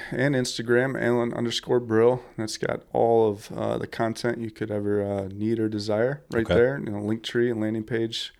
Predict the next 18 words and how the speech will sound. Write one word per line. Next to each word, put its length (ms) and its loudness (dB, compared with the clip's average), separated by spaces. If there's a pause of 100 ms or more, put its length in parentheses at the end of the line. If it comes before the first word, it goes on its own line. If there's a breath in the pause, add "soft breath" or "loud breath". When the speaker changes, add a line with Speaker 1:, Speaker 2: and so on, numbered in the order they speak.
(360 soft breath)
Speaker 1:
if 80 -16
you're 80 2
wanting 220 -2
to 80 -2
look 100 0
for 140 -4
more 200 -2
information 600 -2
and 100 -4
get 140 -4
signed 360 -2
up. 400 4 (600 soft breath)
Um, 340 -2
you 80 -4
know, 120 -2
I'm 100 0
on 100 -2
Facebook, 640 -2